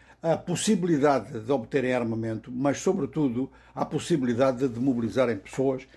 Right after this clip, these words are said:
que estão muito pobres e que não têm mais nada a perder. Ora, eh, portanto, no Burkina Faso foram duas operações de que se tem conhecimento agora, elas tiveram lugar ontem. Numa delas, as Forças Armadas foram vítimas de uma emboscada,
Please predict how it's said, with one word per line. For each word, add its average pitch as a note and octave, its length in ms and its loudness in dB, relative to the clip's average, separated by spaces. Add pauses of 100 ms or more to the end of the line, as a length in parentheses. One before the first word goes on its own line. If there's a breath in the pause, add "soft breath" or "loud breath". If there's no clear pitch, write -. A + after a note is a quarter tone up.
que - 60 -18
estão D3 180 2
muito C3+ 320 -2
pobres B2 460 2
e A#2+ 40 -2
que - 120 -6
não B2+ 120 0
têm B2 140 0
mais B2+ 380 0
nada B2 400 -2
a D3 120 -2
perder. G#2 440 -4 (760 loud breath)
Ora, E3+ 360 6
eh, D3+ 440 4
portanto, D3 540 -2
no F#3+ 160 0
Burkina F3 400 0
Faso C3+ 300 2
foram C#3 240 2
duas C#3+ 260 2
operações C#3+ 760 0
de A#2+ 280 -6
que A#2 80 -12
se - 80 -16
tem C3+ 140 -2
conhecimento A#2 560 -4
agora, A2 300 -2
elas B2+ 440 0
tiveram A#2 320 -2
lugar G#2+ 280 0
ontem. A#2 440 -2 (480 loud breath)
Numa G#3+ 280 6
delas, C#3+ 460 2 (560 soft breath)
as C3 100 -6
Forças D#3 400 -2
Armadas D3+ 460 2
foram F#3 280 -2
vítimas D#3+ 640 -4
de C#3+ 300 -10
uma D#3 220 2
emboscada, B2+ 760 0